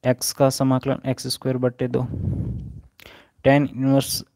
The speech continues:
x का अवकलन होता है, फिक्स से याद रखो, वन प्लस एक बट्टे वन प्लस एक्स स्क्वायर, यहाँ पे एक्स स्क्वायर बट्टे दो और dx।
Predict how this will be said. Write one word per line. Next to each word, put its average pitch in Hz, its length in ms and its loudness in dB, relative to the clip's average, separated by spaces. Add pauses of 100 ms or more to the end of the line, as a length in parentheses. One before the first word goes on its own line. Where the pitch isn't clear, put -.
(120)
x 123 240 -4
का 131 140 4
अवकलन 131 320 2
होता 123 220 0
है, - 440 -6
फिक्स - 220 -6
से 127 140 2
याद 123 240 4
रखो, 123 200 -2
वन 127 220 2
प्लस - 560 -6
एक 135 180 -4
बट्टे 131 220 2
वन 127 180 2
प्लस 123 240 -4
एक्स 123 180 -8
स्क्वायर, - 400 -8 (300)
यहाँ 123 200 0
पे 123 120 0
एक्स - 200 -8
स्क्वायर 123 320 -2
बट्टे 120 360 -4 (720)
दो 120 140 6
और 123 300 0 (320)
dx। 117 460 -6